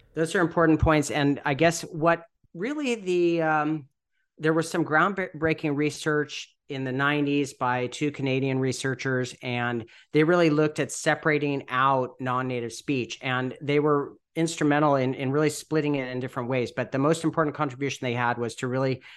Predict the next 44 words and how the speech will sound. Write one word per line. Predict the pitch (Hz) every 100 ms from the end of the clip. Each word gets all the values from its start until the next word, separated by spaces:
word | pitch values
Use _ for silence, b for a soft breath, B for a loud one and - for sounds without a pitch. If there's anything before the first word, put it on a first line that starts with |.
| B -
say | - 135
that | 127 123 135
we | 135
have | 143 156 151
something | 170 151 160
we | 143 143
could | 147
call | 156 151
accentedness, | 147 151 165 160 120 107 107 -
which | 113 104
is | 117 131
really | 123
just | 113 117
your | 123
accent, | 127 123 - 104 90 B B B
that | 131
makes | 139 147 -
you | 143
sound | - 147 147 143
different | 143 135 131
from | 131
someone | 123 127 135
else. | 135 104 123 - _ _ _ _ -
And | 123 120 117
just | 135
like | 143 -
someone | 147 131
from | 139
Ireland | 120 135 139 127
sounds | 135 127
different | - 131 139
than | 127
someone | 123 131 127 117
from | 123
Texas | 127 147 - 139 -
or | 127
someone | - 127
who's | 123 120
a | 123
non-native, | 123 120 120 120
we | 143
all | 131
sound | 120 135 120
different. | 120 - 101